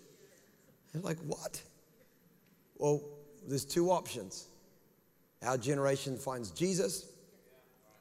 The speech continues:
and we have to have more Christians gathered together. Right? Or we let our whole generation go to hell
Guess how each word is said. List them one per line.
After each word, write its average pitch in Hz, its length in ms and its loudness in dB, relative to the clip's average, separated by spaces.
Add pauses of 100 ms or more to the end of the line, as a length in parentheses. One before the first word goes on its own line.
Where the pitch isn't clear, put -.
(200)
and 117 180 0
we 113 140 2
have 113 220 2
to 120 100 0
have 117 160 2
more 117 240 0
Christians 117 460 -4
gathered 110 340 -4
together. 170 480 2 (2000)
Right? 170 200 12 (1200)
Or 160 120 12
we 170 120 12
let 151 180 12
our 131 100 8
whole 165 240 8
generation 147 580 8
go 123 120 6
to 117 100 2
hell 220 480 8